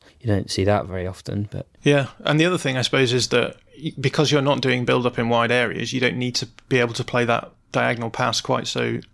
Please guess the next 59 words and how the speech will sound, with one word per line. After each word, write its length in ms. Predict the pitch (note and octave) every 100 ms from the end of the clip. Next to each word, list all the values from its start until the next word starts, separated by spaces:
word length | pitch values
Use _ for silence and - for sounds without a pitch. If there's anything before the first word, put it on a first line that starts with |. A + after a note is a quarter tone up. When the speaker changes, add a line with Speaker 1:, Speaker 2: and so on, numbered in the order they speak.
| -
Speaker 2:
crisply 460 | - A#2+ - C3
necessarily, 600 | B2 A2+ - - A#2+ B2
I 60 | B2+
don't 240 | B2+ A#2+
think. 280 | C3+ C#3 - -
Speaker 1:
Just 240 | - G#2+ -
about 240 | F#2+ F#2
getting 260 | G2+ G2 G2+
it 80 | D#2+
forwards. 600 | G#2+ G2+ F#2 F2+ - - -
Speaker 2:
Yeah, 140 | C3
you're 160 | B2 B2+
s-, 140 | -
expecting 420 | D3 - B2+ D3+
your 260 | C3+ B2+ B2
centre-backs 500 | - B2+ A2+ A#2+ -
to 60 | B2+
be 120 | B2+
good 260 | B2+ B2+
passers 540 | - B2 A#2+ B2 A2 -
through 240 | - B2+
the 80 | A2
middle, 340 | A#2+ B2+ D#3+ - - -
but 80 | B2
I 40 | C#3
don't 140 | F3
think 140 | C#3+
that 80 | B2
necessarily 580 | A2+ C3 - C3 B2+ B2
matters 480 | - B2+ A#2+ A#2+ -
too 380 | - - C#3 B2+
much. 420 | A2 - - - - -
Uh, 160 | A#2+ A2
I 100 | C3
guess 180 | C3+ -
if 80 | A#2
you're 100 | B2
playing 260 | B2 A#2+
against 340 | A#2 A2+ G#2+ -
a, 180 | A2+ -
a 40 |
high-pressing 640 | G#2+ A#2+ A#2 A2+ - A#2 A2
opposition, 480 | A2 A2+ A2+ A#2+
then 140 | A2 G#2+
that, 180 | - B2
that 160 | A#2+
would 120 | A#2
be 120 | A2 A2
an 120 | A2+
issue 300 | A2+ - A2
if 180 | A2+ A2+
you're 220 | A2 G2+
naturally 540 | A#2+ A#2 - B2 A2
falling 340 | A2 A#2 A2+ A2+
on 100 | A2
your 100 | G#2+
wrong 180 | A2 A2+
foot. 300 | - A#2 -
But, 240 | A#2 -